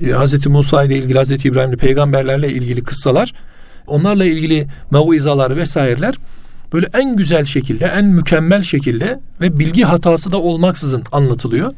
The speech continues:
Efendimiz'e de sen daha önce bunu bilir değildin deniliyor.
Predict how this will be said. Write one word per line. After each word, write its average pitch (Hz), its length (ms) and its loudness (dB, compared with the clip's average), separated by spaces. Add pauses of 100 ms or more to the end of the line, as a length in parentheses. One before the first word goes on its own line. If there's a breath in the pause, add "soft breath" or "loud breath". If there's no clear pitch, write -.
(320 soft breath)
Efendimiz'e 151 560 2
de 208 100 0
sen 170 300 0
daha 170 160 2
önce 139 300 -4
bunu 170 200 -2
bilir 156 280 0 (360 loud breath)
değildin 160 460 4
deniliyor. 92 420 -2